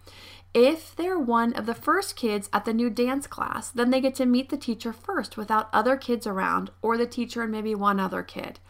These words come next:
They get a few minutes to get comfortable before another child arrives, and then another and another,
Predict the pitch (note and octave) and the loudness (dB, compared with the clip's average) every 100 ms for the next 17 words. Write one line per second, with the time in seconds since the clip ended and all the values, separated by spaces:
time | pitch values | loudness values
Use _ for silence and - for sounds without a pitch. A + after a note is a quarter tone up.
0 | - - - - A#3+ B3+ C4 - C#4 F#4 | -20 -20 -12 0 4 4 2 0 0 0
1 | G4 G#3+ G3 - A#3 A#3 - - C#4+ D4 | 0 0 -2 -4 -4 -4 -4 0 0 0
2 | - G3 - - - - - - A#3+ C4 | -2 -6 -6 -8 -14 -20 -12 -6 2 6
3 | B3+ B3+ B3+ C#4+ - G#3+ G3 F#3 - - | 6 6 4 2 4 2 4 2 0 -4
4 | F3 G3+ G#3 G#3+ G#3+ A3+ B3+ G#3+ - - | -8 -4 -2 0 2 6 6 6 -6 -4
5 | G3+ G#3 A3+ - - G3 | -2 4 4 4 -2 -10